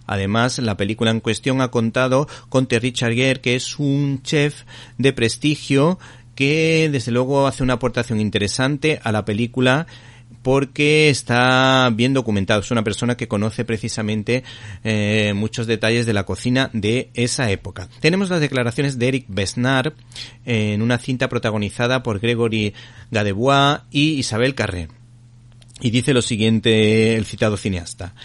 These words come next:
en declaraciones a Fotogramas: "Existían los mesones y posadas, pero la idea de un restaurante donde los nobles y burgueses pudieran comer de una manera más cercana a la corte, pero sin ceremoniosidades,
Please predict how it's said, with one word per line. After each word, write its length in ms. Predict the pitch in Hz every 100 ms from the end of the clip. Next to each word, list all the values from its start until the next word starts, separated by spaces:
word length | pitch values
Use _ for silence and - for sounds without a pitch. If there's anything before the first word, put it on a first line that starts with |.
| - -
en 80 |
declaraciones 560 | 113 110 107 101 113 101
a 60 | 104
Fotogramas: 640 | 107 92 87 85 85 - - -
"Existían 540 | 113 - 117 - 170
los 160 | 165 139
mesones 480 | 135 113 151 156 147
y 60 |
posadas, 540 | 127 117 - 127 131 135
pero 220 | 127 110
la 120 | 104
idea 180 | 107 135
de 60 | 135
un 100 | 131
restaurante 640 | 127 - 123 127 135 107
donde 240 | 95 95
los 180 | 95 92
nobles 300 | 117 123 117
y 60 | 113
burgueses 440 | 104 113 113 104
pudieran 380 | - 98 104 117
comer 360 | 117 110 120 143 - -
de 80 | 117
una 100 | 123
manera 320 | 113 110 107
más 160 | 104 101
cercana 380 | 107 104 101 98
a 20 |
la 140 | 95
corte, 260 | 110 107 95
pero 140 | 95
sin 240 | - 107 104
ceremoniosidades, 1120 | 110 101 95 92 92 - 113 123 117 120